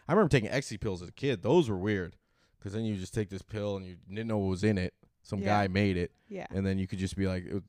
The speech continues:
Speaker 1: the only way people would be like, "Well, that one has black dots, so I think heroin is in that and Molly and this one." And you're just like, "Okay, I like the heroin ones more."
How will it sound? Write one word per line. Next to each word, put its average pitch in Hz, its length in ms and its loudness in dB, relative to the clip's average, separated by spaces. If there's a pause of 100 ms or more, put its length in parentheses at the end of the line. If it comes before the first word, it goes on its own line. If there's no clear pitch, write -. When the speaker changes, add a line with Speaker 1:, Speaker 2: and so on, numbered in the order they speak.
(100)
Speaker 1:
the 73 220 -4
only 110 140 2
way 98 160 2
people 95 220 -4
would 90 100 -4
be 95 60 -2
like, 90 180 -4
"Well, 107 80 -2
that 143 160 4
one 185 80 2
has 165 100 0
black 117 340 2
dots, 143 260 -2
so 117 80 -2
I - 20 0
think 117 180 -6
heroin 127 540 0
is 147 120 -2
in 170 140 -2
that 170 240 -2
and 127 400 -4
Molly 156 440 0 (200)
and - 140 -2
this 117 180 0
one." 147 200 0
And 123 40 0
you're 95 120 0
just - 120 -4
like, 135 100 0
"Okay, 208 220 -4
I 196 60 0
like 233 160 -4
the 147 100 -2
heroin 160 460 -2
ones 107 260 -4
more." 98 300 -2